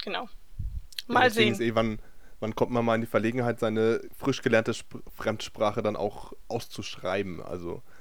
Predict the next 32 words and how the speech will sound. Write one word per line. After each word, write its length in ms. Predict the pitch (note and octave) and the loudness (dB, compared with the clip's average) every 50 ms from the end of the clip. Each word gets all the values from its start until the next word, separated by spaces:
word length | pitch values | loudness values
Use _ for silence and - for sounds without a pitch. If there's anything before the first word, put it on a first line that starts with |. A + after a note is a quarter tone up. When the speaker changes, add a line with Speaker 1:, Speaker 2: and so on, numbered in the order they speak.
| - - - | -12 -6 -4
Speaker 2:
man 60 | A2+ | 0
ist 80 | A2+ A2+ | 4 4
ja 80 | C#3+ B2+ | 6 6
schon 140 | C#3 C3+ | 6 8
happy, 260 | B2 D3+ D3+ - D#3 B2 | 8 8 8 8 10 10
wenn 120 | C3 B2+ | 12 12
man 100 | C3 B2 | 12 12
die 80 | B2+ C#3+ | 10 10
Speaker 1:
Richtig, 180 | - - - | 10 10 10
Speaker 2:
anwenden 200 | C3+ C#3 C#3+ C3 - | 10 10 10 8 8
kann 100 | C3 B2+ | 8 8
Speaker 1:
ja. 80 | B2+ | 10
Speaker 2:
in 60 | B2 | 10
irgendeinem 300 | B2 B2 A#2+ - - - - | 12 12 12 12 12 12 12
Gespräch, 500 | - - - - A2 A2+ C3 E3+ - - | 10 8 6 8 10 12 12 10 10 8
wenn 100 | C3+ C3+ | 8 10
man, 200 | C#3 C3+ B2 B2+ - - - - - | 10 10 8 6 0 -6 -12 -2 2
wenn 140 | - B2 B2+ | 6 8 8
er 160 | B2 A#2+ A#2 | 8 8 8
an 80 | A2+ A#2+ | 8 8
der 100 | A#2+ A2 | 8 8
Bar 320 | G#2+ A#2 A#2 B2 C3 A#2+ | 10 10 12 12 12 10
irgendwelche 360 | B2+ C3 B2+ A#2+ B2 - A#2+ - | 8 6 4 4 0 -2 -2 2
coolen 240 | - C3+ C3 B2 | 4 6 6 8
Sätze 260 | G#2+ B2 B2+ - C#3+ B2+ | 6 6 4 4 6 8
sagen 320 | B2 C3 C3+ C#3 C#3 C#3 | 8 8 8 6 2 4
kann 240 | - D#3 D3+ D#3+ D3+ | 6 8 8 8 8
und 100 | B2+ A#2 | 6 4
alle 160 | - A2+ A#2+ | 4 4 2
so 120 | A2 G#2+ | 2 6
beeindruckt 480 | G2+ A2 D#2+ A2+ B2 - - C#3 C3+ - | 6 6 6 6 4 0 -2 -6 -6 -2
sind. 200 | - C3+ C3+ | -2 -2 -2